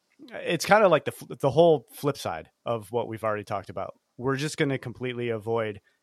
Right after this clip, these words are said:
any of that kind of stuff and not even mention it. In the meanwhile, let's do stuff that makes you feel good.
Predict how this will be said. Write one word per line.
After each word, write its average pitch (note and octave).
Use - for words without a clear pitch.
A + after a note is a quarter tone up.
any C#3+
of A#2+
that A2+
kind G#2
of -
stuff -
and A2+
not B2
even G#2+
mention G#2+
it. -
In D#3+
the D#3
meanwhile, B2
let's B2+
do E3+
stuff -
that A#2+
makes A#2
you A#2
feel G2+
good. F2+